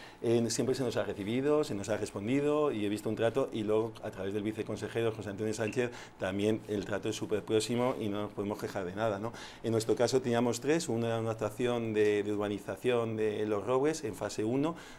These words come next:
eh, que se nos concedió y se nos ha abonado.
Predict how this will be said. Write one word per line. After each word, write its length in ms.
eh, 460
que 220
se 100
nos 140
concedió 480
y 40
se 100
nos 160
ha 40
abonado. 340